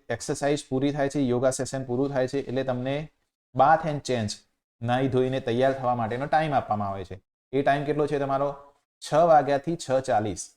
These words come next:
એટલે કે ચાલીસ મિનિટનો ટાઇમ તમને આપવામાં આવશે. વ્યવસ્થિત તમે નાહી ધોઈ અને સ્કૂલનો યુનિફોર્મ પહેરી દેવાનો હોય છે, કારણ કે એના પછી તમારી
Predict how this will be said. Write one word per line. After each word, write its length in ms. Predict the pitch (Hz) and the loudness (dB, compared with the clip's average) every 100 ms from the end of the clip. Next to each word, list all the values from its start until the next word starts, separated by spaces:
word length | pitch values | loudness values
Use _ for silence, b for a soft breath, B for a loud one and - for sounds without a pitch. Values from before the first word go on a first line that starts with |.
| - | -10
એટલે 180 | 110 143 | -4 -4
કે 100 | - | -4
ચાલીસ 520 | - 117 127 156 151 | 0 2 2 -2 -4
મિનિટનો 300 | 147 143 147 | -6 -4 -4
ટાઇમ 260 | 127 127 | -2 -4
તમને 240 | 131 127 127 | -4 -4 -2
આપવામાં 400 | 120 - 120 117 | -4 -2 -2 -2
આવશે. 420 | 107 127 135 143 _ _ _ _ _ - | -2 -4 -4 -6 _ _ _ _ _ -4
વ્યવસ્થિત 520 | 113 120 127 - 127 | 0 2 0 -2 -4
તમે 180 | 120 120 | -2 -2
નાહી 280 | 113 117 131 | -2 0 -2
ધોઈ 280 | 117 127 139 | 0 0 0
અને 300 | 127 147 139 | -2 -6 -8
સ્કૂલનો 400 | - 127 131 147 | -2 0 2 2
યુનિફોર્મ 460 | 139 127 135 131 139 | 2 2 -2 -4 -2
પહેરી 260 | 117 110 | 0 0
દેવાનો 600 | 110 104 104 113 156 - - _ 135 | 0 0 -2 -2 -4 -4 -16 _ 4
હોય 160 | 123 | 4
છે, 140 | 104 - | 4 -8
કારણ 480 | _ _ _ 117 | _ _ _ -4
કે 60 | 135 | 0
એના 180 | 123 135 | 2 2
પછી 220 | 127 135 | 2 0
તમારી 380 | 127 127 147 | -2 0 0